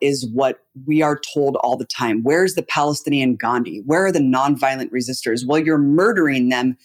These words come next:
systematically. They're dying because of you. You are bombing them. All the journalists that they're killing, targeting, who else can get away with this?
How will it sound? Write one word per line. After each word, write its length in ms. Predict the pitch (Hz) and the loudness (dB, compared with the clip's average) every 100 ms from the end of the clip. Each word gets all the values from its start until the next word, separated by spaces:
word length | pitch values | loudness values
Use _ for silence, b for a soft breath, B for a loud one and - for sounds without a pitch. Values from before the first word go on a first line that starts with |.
| - | -12
systematically. 1040 | - 247 240 - 190 170 151 143 143 - _ _ _ _ _ _ _ _ - | -2 0 0 0 2 2 0 -2 -4 -6 _ _ _ _ _ _ _ _ -4
They're 380 | 156 214 190 131 | 0 2 0 0
dying 540 | 196 233 170 135 143 _ - | 2 2 0 -2 -2 _ -6
because 260 | 185 208 170 | -2 0 -2
of 140 | 147 | -2
you. 440 | 156 226 302 - - _ _ _ _ _ | 0 2 2 0 -10 _ _ _ _ _
You 140 | 190 | 2
are 240 | 226 185 - | 2 2 0
bombing 440 | 190 262 262 135 | 2 4 2 0
them. 200 | 131 117 - _ - | -2 -6 -12 _ 2
All 180 | 226 | 2
the 100 | 294 | 2
journalists 560 | 208 156 180 247 294 - | -2 0 0 0 -2 -4
that 140 | 240 | -6
they're 220 | 214 160 - | -4 -4 -4
killing, 480 | - - 262 320 311 | -8 -2 2 2 2
targeting, 460 | - 226 330 294 | 0 0 2 0
who 160 | 185 320 | 2 2
else 160 | 466 - | 2 0
can 160 | 302 | 0
get 100 | 277 | 2
away 360 | 247 160 156 392 320 | 0 0 0 0 0
with 160 | 170 | -2
this? 400 | 139 127 - - | -4 -8 -10 -12